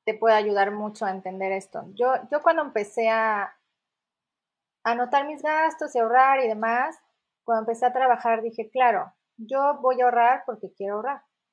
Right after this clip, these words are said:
Ese era mi motivo, y mi razón, y mi todo, ¿no? Entonces, ¿qué pasaba? Ahorraba cierta cantidad y me lo gastaba.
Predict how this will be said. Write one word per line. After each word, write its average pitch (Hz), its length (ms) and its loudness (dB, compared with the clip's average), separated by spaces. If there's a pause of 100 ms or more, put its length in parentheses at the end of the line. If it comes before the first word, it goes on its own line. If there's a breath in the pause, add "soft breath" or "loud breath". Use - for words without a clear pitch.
(120)
Ese 208 240 -8
era 247 120 -2
mi 202 120 -8
motivo, 175 500 -10 (140)
y 202 160 -14
mi 185 160 -10
razón, 202 460 -6 (100)
y 190 40 -16
mi 180 120 -18
todo, 175 300 -10
¿no? 240 280 -8 (480)
Entonces, 294 220 -10
¿qué 349 80 6
pasaba? 311 560 6
Ahorraba 226 460 6
cierta 240 360 -2
cantidad 214 560 0
y 226 80 -10
me 202 100 -10
lo 175 100 -6
gastaba. 175 560 -2